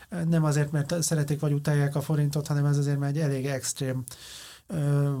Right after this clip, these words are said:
hadművelet, tehát az átlagos háztartás nem pont ezzel szórakozik. Ö, már talán sokszor egy részvény is egy olyan dolog, ami, ami kicsit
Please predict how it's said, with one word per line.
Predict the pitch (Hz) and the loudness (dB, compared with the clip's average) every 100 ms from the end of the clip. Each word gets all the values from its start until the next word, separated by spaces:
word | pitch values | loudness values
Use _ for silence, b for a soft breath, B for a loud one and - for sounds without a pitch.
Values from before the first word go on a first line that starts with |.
| 139 | -2
hadművelet, | 139 156 156 160 147 147 143 | 0 0 2 4 4 2 2
tehát | 143 | 0
az | 143 | 0
átlagos | 143 139 147 135 - | 0 0 0 -2 -2
háztartás | 143 127 - 139 147 123 | -2 -2 -2 -2 -2 -2
nem | 143 135 147 147 - | -2 -2 -6 -10 -14
pont | - 143 127 | -8 -6 -4
ezzel | 151 127 139 | -4 -2 -2
szórakozik. | 135 - 151 151 147 143 143 143 B B B B B | -2 0 0 0 0 0 0 -2 B B B B B
Ö, | - 165 165 | -8 -6 -4
már | 160 143 139 143 | -2 0 0 0
talán | 147 131 | -2 0
sokszor | 151 139 143 | 0 0 -2
egy | 131 | 0
részvény | 139 135 - 143 | 0 0 0 -2
is | 131 143 | -2 -2
egy | 127 | -2
olyan | 135 131 | -2 -2
dolog, | 131 135 131 | -2 -2 -2
ami, | 131 135 | -4 -4
ami | 135 135 131 139 139 147 165 - - | -4 -4 -4 -6 -8 -6 -6 -10 -14
kicsit | - 143 139 - | -10 -6 -6 -10